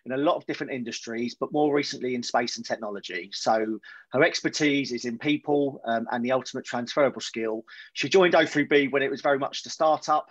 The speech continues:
back in two thousand and ten, um, and was a major influence. So when they got their funding, she helped sort of grow the team, brought in a number of talent and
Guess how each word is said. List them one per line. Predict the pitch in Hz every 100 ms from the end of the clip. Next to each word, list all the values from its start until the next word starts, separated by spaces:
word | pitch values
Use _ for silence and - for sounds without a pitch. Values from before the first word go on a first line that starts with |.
| -
back | 135 -
in | 123
two | 131 117
thousand | 123 117 107
and | 107
ten, | - 143 135 131 123 - - 110
um, | 113 110 113 113
and |
was | 120 117
a |
major | 127 151 127 135
influence. | 123 - 131 123 - -
So | - 120
when | 135
they | 143
got | 123 -
their | 123
funding, | - 127 123 123 120 120 - -
she | - 151 139
helped | 135 127 -
sort | 131
of | 117
grow | - 131 131 120
the | 107
team, | - 135 131 123 123 - - -
brought | 135 117 131
in | 123
a |
number | 135 127 120
of | -
talent | - 123 123 120 -
and | 117